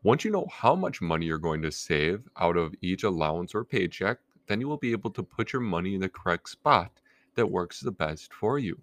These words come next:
I suggest listening to the episode where I talk about the different savings option.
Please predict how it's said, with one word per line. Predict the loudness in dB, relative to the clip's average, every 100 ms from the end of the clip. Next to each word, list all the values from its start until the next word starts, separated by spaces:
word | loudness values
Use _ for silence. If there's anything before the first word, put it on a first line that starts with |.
| _ _
I | -4
suggest | -4 -2 0 0 -2
listening | -6 -4 -4
to | -4
the | -4
episode | -4 -6 -4 -4 -2
where | -4
I | -2
talk | -4 -4
about | -2 -2 -2
the |
different | -4 -4 -4 -8
savings | -6 -6 -6 -8 -8
option. | -6 -6 -8 -16 -16